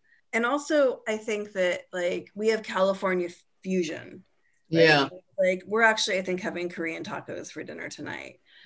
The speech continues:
Speaker 1: Like, my identity is, as a Californian, is tied up in a lot of different foods.
Speaker 2: Mm-hmm.
Speaker 1: Whereas, like, in more traditional cultures, who I am is my food. It's interesting because it's like,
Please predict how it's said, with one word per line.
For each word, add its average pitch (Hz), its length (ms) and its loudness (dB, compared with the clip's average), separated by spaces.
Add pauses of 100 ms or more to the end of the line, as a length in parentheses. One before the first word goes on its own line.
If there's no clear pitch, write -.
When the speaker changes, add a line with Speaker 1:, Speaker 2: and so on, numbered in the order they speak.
(320)
Speaker 1:
Like, 202 220 4
my 226 320 2
identity 240 1120 -2 (120)
is, 190 680 -2 (300)
as 196 140 0
a 190 60 -2
Californian, 185 920 -2
is 180 280 -4
tied 190 300 6
up 185 200 6
in 180 380 4 (120)
a 190 120 6
lot 196 480 6
of 185 120 2
different 165 360 -6
foods. - 640 -12
Speaker 2:
Mm-hmm. - 500 -10
Speaker 1:
Whereas, 180 500 10
like, 165 420 4
in 190 160 2
more 185 140 6
traditional 185 580 0
cultures, 160 800 0 (120)
who 220 180 6
I 185 220 6
am 185 600 0 (380)
is 170 140 0
my 151 180 0
food. - 480 -8 (320)
It's 214 220 2
interesting 226 600 2
because 180 300 -2
it's 185 180 -4
like, 170 320 2